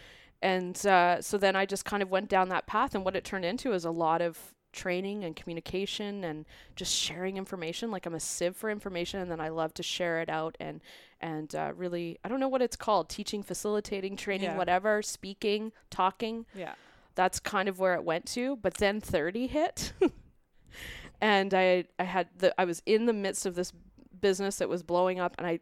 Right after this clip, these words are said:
Speaker 1: I literally just needed to get a job 'cause I was, that business was gone, like,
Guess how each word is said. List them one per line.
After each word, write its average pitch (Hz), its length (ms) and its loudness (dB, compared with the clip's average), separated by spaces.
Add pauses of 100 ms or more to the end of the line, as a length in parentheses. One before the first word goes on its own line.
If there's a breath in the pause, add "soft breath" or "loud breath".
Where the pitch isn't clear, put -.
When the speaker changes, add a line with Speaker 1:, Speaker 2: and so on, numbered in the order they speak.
(140)
Speaker 1:
I 175 160 -2 (160)
literally 196 360 6
just 175 180 -8
needed 170 220 -4
to 170 80 -10
get 160 100 -2
a 156 60 -6
job 135 300 -4 (420)
'cause 160 280 0 (120)
I 170 120 4
was, 156 200 -6
that 180 260 2
business 190 340 -2
was 180 140 -8
gone, 170 400 -2
like, 156 320 -4